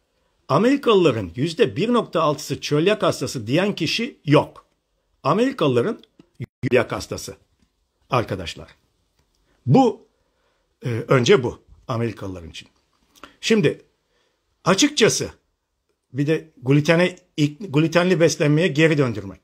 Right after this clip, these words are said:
Ya ben onları glutenli beslenmeye döndüreceğim de ne faydam olacak kardeşim? Ne faydam olacak? Ben ne faydam, ne faydası olduğunu oradaki milyonla çalışmada gösterdim. Açıkçası gereken araştırmayı yapmış ve glutenin etkilerinin ne olduğunu anlamış kişiler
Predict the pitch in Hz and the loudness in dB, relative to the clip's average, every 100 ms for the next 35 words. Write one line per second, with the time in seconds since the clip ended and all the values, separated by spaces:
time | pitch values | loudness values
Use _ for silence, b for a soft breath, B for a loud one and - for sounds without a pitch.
0 | - 120 156 123 131 165 160 160 165 175 | -8 -2 -2 0 -2 -2 -2 0 0 0
1 | 135 147 156 170 170 165 156 165 160 165 | 2 2 2 0 2 0 0 -2 -2 -2
2 | 131 139 151 156 147 185 156 120 131 - | 0 0 2 0 0 0 0 0 0 0
3 | 185 180 196 185 180 147 - 147 139 170 | 0 2 2 4 2 2 -2 -2 -2 0
4 | 151 113 - _ _ _ _ - 185 190 | -2 -6 -12 _ _ _ _ 0 2 4
5 | 185 151 143 143 151 151 147 127 110 143 | 2 4 2 2 2 2 0 -4 0 0
6 | 196 202 196 180 175 160 - 160 214 - | 2 0 2 2 2 0 -4 0 0 2
7 | 175 170 - 160 151 147 170 220 247 175 | 2 2 -2 0 2 2 2 0 0 2
8 | 202 151 151 233 147 139 156 190 214 165 | 2 2 0 0 0 2 4 4 4 2
9 | 135 139 127 143 190 240 214 - 165 113 | -2 -6 -8 -6 -2 0 0 0 -4 -4
10 | - _ _ _ _ _ _ _ _ b | -10 _ _ _ _ _ _ _ _ b
11 | b b b - 240 294 - 147 - 95 | b b b 0 0 0 0 0 0 -8
12 | 117 185 226 294 277 214 - 208 180 180 | -2 -2 0 -2 0 0 -2 -4 -2 2
13 | 165 165 220 - 143 156 196 208 185 185 | 2 0 -4 -4 -2 -2 0 -2 -2 -2
14 | 165 196 214 165 156 160 175 156 - 156 | -2 0 0 0 0 0 -2 -6 -8 -4
15 | 208 | -4